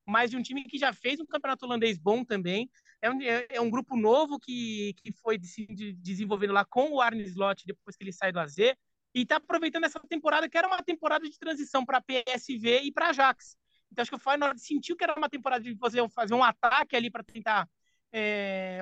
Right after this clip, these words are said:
um ataque no mercado ali também, fazer um investimento um pouco maior pra tentar ganhar o holandesão. Por enquanto tá dando certo e tá indo longe. Agora, tem que ver o quanto essas campanhas nacionais podem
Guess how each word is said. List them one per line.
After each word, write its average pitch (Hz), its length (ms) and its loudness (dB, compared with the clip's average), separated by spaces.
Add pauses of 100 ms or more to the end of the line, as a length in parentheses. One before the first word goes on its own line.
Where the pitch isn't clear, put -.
um 196 60 2
ataque 226 300 2
no 269 80 -2
mercado 247 340 0
ali 240 240 -4
também, 233 320 -2
fazer 226 140 -6
um 247 40 0
investimento 240 320 -6
um - 20 -20
pouco - 160 -12
maior 226 180 2 (340)
pra 247 140 0
tentar 247 320 -2
ganhar 240 220 4
o 233 60 4
holandesão. 226 560 2 (280)
Por 349 140 6
enquanto 320 480 2
tá 285 100 -4
dando 233 260 -4
certo 240 500 -2 (300)
e 233 600 -4 (120)
tá 226 140 2
indo 240 180 2
longe. 233 340 2
Agora, 262 280 4 (260)
tem 415 160 2
que 403 140 -4
ver 220 580 2
o 269 120 -6
quanto 381 360 2
essas 294 280 -6
campanhas 277 440 0
nacionais 240 480 -4
podem 269 480 -2